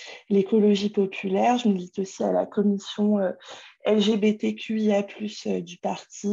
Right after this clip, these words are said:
On organise, euh, plein d'événements, euh, et, euh, je vous en parlerai peut-être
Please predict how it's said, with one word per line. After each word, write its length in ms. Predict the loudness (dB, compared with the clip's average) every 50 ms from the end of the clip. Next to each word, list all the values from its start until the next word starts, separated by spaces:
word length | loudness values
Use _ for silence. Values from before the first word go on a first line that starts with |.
| 0 0 0
On 140 | 0 0 0
organise, 580 | -2 -4 -8 -8 -8 -6 -6 -6 -6 -6 -4
euh, 80 | -6 -6 -6 -8 -16 -20 -18 -18 -18 -18 -18 -20 -20 -20 _ _ _ _
plein 240 | 2 2 4 4
d'événements, 840 | 6 4 4 4 2 2 0 0 0 0 0 0 0 0 -2 -2 -4
euh, 280 | -4 -6 -8 -10 -12 -14 -10 _
et, 320 | -4 -4 -4 -4 -6 -8
euh, 120 | -10 -14 -16
je 140 | -16 -16 -16
vous 140 | -12 -10 -10
en 100 | -8 -6
parlerai 440 | -6 -4 -4 -4 -4 -4 -6 -6 -8
peut-être 440 | -8 _ -10 _ -8 -8 -8 -12